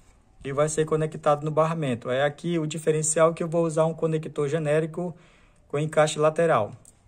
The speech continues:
Aqui o neutro, eu já vou projetar ele pra ele entrar diretamente no D R. Aí do D R eu faço a interligação no neutro aqui, tá ok?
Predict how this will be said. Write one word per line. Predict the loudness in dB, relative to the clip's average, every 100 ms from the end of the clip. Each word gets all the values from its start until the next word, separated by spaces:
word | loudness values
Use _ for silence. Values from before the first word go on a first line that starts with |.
| _ _ _
Aqui | -8 -2 0
o |
neutro, | 2 4 2 2 0
eu | 0
já | 0
vou | -2
projetar | 0 -2 0 -2 2 2
ele | 2 0 -4
pra | -2 -2
ele | -2 -2
entrar | -4 -2 -2
diretamente | -2 -2 -4 -4 -6 -6 -8
no |
D | -4
R. | 0 0 0 -4 -4
Aí | -4 -2
do | -4 -4 -2
D | 0
R | 0 0 -2 -4 -8 -14 _ _ _ _ _ _
eu | -4
faço | -2 0 0 0
a | -4
interligação | -4 -2 -2 -2 -4 -4
no | -2
neutro | -2 -4 -6
aqui, | -10 -10
tá | -8 -8
ok? | -4 -4 -4